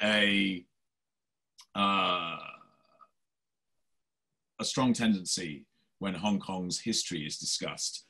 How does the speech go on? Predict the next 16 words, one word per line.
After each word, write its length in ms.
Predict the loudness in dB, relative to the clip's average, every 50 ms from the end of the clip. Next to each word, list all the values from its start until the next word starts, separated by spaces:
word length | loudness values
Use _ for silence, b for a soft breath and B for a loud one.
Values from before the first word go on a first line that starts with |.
| _ _ -4
to 100 | -2 -2
lengthen 480 | 0 0 0 -2 -2 -6 -10 -10 -10 -10
it. 180 | -12 -14 -20 -20 _ _ _ _ _ _ _ _ _ _ _ _ _ _ _ _ _ _
Yeah. 260 | -6 -4 -2 -2 -2 -4 -8 _ _ _ _ -4
So 220 | 0 2 4 4
the 120 | 4 2
sort 200 | 2 2 0 0
of 60 | -2 -2
colonial 500 | 2 2 4 6 6 6 6 4 4 2
narrative 520 | 2 0 0 -2 -4 -4 -4 -6 -6 -6
of 120 | -8 -10
Hong 180 | -8 -8 -8 -8
Kong 240 | -8 -8 -8 -8 -8
history 420 | -6 -6 -6 -6 -4 -4 -4 -4
is 140 | -4 -6 -6
that 160 | -8 -10 -12